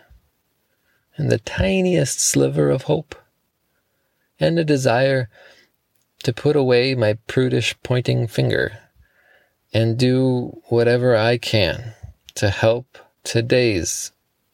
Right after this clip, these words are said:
Adas see the solution in Jesus, and to apply that solution to my own marriage and my own life and my own sins.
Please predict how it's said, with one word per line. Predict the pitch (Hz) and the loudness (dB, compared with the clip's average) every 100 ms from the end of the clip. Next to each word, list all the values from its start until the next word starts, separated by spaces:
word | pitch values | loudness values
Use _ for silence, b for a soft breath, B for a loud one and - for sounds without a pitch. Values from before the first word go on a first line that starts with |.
| _ - | _ -8
Adas | 90 95 90 98 - - - _ _ _ _ _ _ _ | -4 -2 -2 -2 -6 -8 -10 _ _ _ _ _ _ _
see | - - 113 | -6 0 2
the | 107 | 2
solution | 101 101 92 107 - 110 107 | 0 0 0 0 -2 -2 -2
in | 107 104 | -2 -2
Jesus, | 107 82 65 - - - _ _ _ _ _ _ _ _ _ _ _ _ - | 0 -2 -4 -8 -12 -16 _ _ _ _ _ _ _ _ _ _ _ _ -6
and | 101 101 113 - _ _ - | -2 -2 -4 -10 _ _ -2
to | 110 | -2
apply | 98 - 101 101 101 | -2 0 2 2 2
that | 104 107 | 0 0
solution | - 101 98 104 - 95 104 b b b b b b _ _ | -2 -2 0 0 0 -2 -4 b b b b b b _ _
to | - | -2
my | 107 113 | 2 2
own | 190 113 | 2 2
marriage | 85 85 78 104 123 - - _ _ _ _ - | 2 2 2 0 -4 -8 -12 _ _ _ _ -4
and | 95 | 0
my | 90 | 2
own | 92 85 | 2 0
life | 90 113 113 - - - _ _ _ _ _ _ | 0 0 0 -4 -12 -18 _ _ _ _ _ _
and | 101 92 | -6 -2
my | 101 | 0
own | 101 95 | 0 0
sins. | 110 - 92 101 107 - | 0 0 0 0 -4 -6